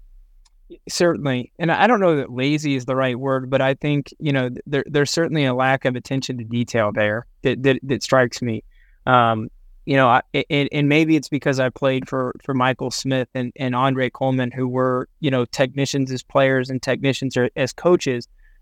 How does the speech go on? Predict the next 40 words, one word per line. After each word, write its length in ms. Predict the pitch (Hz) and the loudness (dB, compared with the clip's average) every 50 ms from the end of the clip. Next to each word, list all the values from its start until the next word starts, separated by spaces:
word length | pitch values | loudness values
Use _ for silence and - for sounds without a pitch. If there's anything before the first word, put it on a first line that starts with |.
| - - | -20 -2
But, 300 | - 147 147 139 127 104 - _ _ _ _ _ _ _ | 4 6 6 6 6 2 -2 _ _ _ _ _ _ _
um, 340 | 139 135 131 127 123 120 117 - _ _ _ - | 0 2 2 2 2 0 -2 -6 _ _ _ -10
there's 260 | 139 139 156 165 143 | 0 2 2 2 2
certainly 360 | - - 170 165 156 156 147 | 0 -2 -2 -2 0 0 0
a 100 | 135 135 | 0 0
lot, 300 | 131 135 135 139 135 - - _ _ _ _ _ _ _ _ _ _ _ _ _ | 2 4 4 4 4 0 -4 _ _ _ _ _ _ _ _ _ _ _ _ _
there, 260 | 160 160 160 156 143 - | 0 0 2 0 0 0
there's 200 | 160 156 160 - | 0 0 0 0
certainly 320 | - 185 180 165 165 151 | 0 -2 0 0 0 0
a 40 | 135 | 2
lot 200 | 135 131 135 - | 4 4 2 2
to 80 | - 143 | 0 -2
be 100 | 143 135 | -2 -2
desired 560 | 131 117 123 123 123 127 123 123 120 120 127 | -2 0 0 2 4 4 4 2 0 -2 -4
with 160 | 127 131 123 | -6 -6 -4
some 220 | - - 135 131 131 | 0 0 2 2 2
of 40 | |
the 80 | 127 123 | 0 2
route 240 | 120 123 120 123 - | 2 4 4 4 4
running 280 | 131 127 123 120 120 | 2 0 0 0 -2
that's 160 | 120 117 113 - | -4 -4 -4 -2
happening 420 | 127 120 120 - 127 127 120 120 | -2 -2 0 0 0 0 0 0
out 220 | 117 117 117 - | 0 0 0 0
there. 260 | - 120 117 113 120 - _ _ _ - - _ _ _ - _ _ - - - - - | -2 -2 -2 -2 -4 -8 _ _ _ -20 -20 _ _ _ -20 _ _ -20 -20 -20 -6 -2
Um, 280 | 156 139 123 120 123 127 | 2 2 2 2 2 2
you 80 | 139 | 2
know, 80 | 135 139 | 4 4
I 80 | 143 | 4
think, 160 | 151 147 135 - _ - | 4 2 -2 -4 _ 2
I 80 | 147 | 4
think 180 | 165 160 151 131 | 4 4 2 2
Jaden 280 | 139 135 139 135 135 | 0 0 0 2 0
Jackson 420 | 123 127 120 117 120 - - 131 131 | 0 2 2 2 0 0 -2 -4 -4
has 80 | 123 | -2
shown 200 | - - 131 127 | -2 -2 0 0
an 100 | 127 123 | 0 0
ability 400 | 120 123 127 123 127 131 127 127 | 0 0 0 0 0 0 0 -2
to 120 | - - 131 | -4 -4 -2
be 140 | 131 127 123 | 0 0 0
a, 100 | 113 | 0